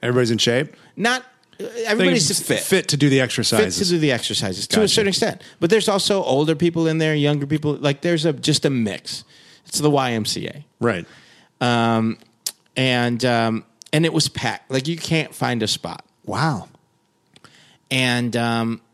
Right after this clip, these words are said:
Speaker 2: and it's like, um, almo-, like, just like aerobic-ish movements.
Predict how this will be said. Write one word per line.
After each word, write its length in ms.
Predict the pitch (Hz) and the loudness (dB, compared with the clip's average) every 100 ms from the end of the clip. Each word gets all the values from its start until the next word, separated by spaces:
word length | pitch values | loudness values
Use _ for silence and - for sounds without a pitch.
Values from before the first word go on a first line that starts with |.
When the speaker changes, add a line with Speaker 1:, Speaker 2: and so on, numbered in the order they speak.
| - - | -18 -4
Speaker 2:
and 340 | 123 123 120 - | -2 -2 -4 -4
it's 380 | 123 120 - 107 | -4 -4 -4 -6
like, 580 | 110 107 98 92 - - _ _ _ _ _ _ _ _ | -4 -4 -4 -6 -12 -20 _ _ _ _ _ _ _ _
um, 380 | 110 110 107 107 - _ _ _ _ _ _ _ _ | -2 0 0 -4 -10 _ _ _ _ _ _ _ _
almo-, 340 | 139 190 208 - | 0 0 -4 -2
like, 320 | 143 135 - | -2 -2 -6
just 260 | 117 165 - | -2 0 0
like 280 | 175 - - | -2 -4 -4
aerobic-ish 1120 | 117 110 110 147 170 - _ 143 165 - 156 | -2 0 0 -2 -4 -10 _ -2 0 -2 -4
movements. 680 | 151 190 151 87 - - | -2 -2 -4 -12 -14 -16